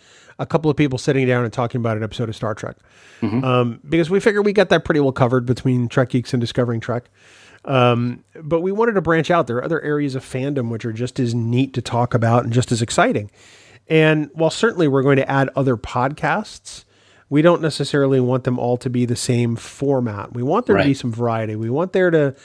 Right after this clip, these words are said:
Speaker 1: you know, to be some, some difference so that the shows are, are unique in some way. And,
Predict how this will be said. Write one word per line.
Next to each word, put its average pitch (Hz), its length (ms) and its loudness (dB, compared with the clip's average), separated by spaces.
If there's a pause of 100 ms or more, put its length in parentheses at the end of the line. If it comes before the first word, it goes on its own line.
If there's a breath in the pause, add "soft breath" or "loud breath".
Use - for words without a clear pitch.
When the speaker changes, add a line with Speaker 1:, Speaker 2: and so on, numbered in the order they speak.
(380 loud breath)
Speaker 1:
you 143 240 4
know, 135 200 -4
to 135 160 -6
be 131 180 2
some, 131 440 0
some 127 280 -4
difference 120 800 -4
so 131 160 -2
that 120 220 -2
the 131 260 -2
shows 123 420 -2
are, 120 160 -2
are 127 140 -2
unique 123 400 2
in 113 100 -4
some 117 180 -6
way. 127 280 -2
And, 110 120 -6